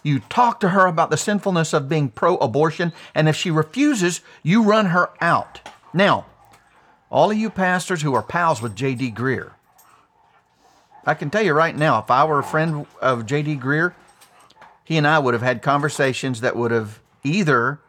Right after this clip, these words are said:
caused him to stop saying so many stupid things and writing so many stupid things and engaging in activities that were so contrary to the clear teachings of Scripture,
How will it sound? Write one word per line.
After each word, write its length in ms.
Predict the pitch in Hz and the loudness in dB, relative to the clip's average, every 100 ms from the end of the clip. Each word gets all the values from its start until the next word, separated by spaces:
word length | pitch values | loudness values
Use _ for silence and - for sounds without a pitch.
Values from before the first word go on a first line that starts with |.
| _ - - - _ _ | _ -20 -20 -20 _ _
caused 300 | - 160 156 | -2 0 0
him 120 | 156 | -2
to 80 | 139 | -2
stop 360 | - - 156 - | -2 0 0 -2
saying 400 | - 147 123 113 | -2 -2 0 -2
so 200 | - 156 | -2 0
many 240 | 147 127 | 0 -2
stupid 640 | - - - 220 220 120 - | -2 -4 -2 -2 -2 -6 -6
things 320 | 110 107 120 | -6 -6 -2
and 100 | 127 | 0
writing 300 | 143 135 123 | 2 0 -2
so 160 | 156 | 0
many 240 | 143 131 120 | 0 0 -2
stupid 500 | - 214 240 143 - | -4 -6 -4 -8 -8
things 460 | 107 104 110 - - _ - - | -10 -8 -10 -12 -20 _ -20 -8
and 120 | 143 139 | -2 0
engaging 480 | 127 151 175 170 | 2 0 0 0
in 160 | 143 135 | 0 0
activities 680 | 131 - - 214 151 120 - | -2 -4 -2 -2 0 -4 -6
that 120 | - | -6
were 100 | 117 | -4
so 160 | 160 131 | -2 -2
contrary 800 | - 175 202 233 - 127 113 117 | -2 0 2 0 -2 -2 -2 -4
to 120 | 127 | -6
the 80 | 110 | -6
clear 240 | - 160 | -6 -6
teachings 420 | 110 147 131 117 | -6 -10 -8 -10
of 60 | 101 | -10
Scripture, 560 | - 214 226 - 113 | -6 -6 -6 -8 -10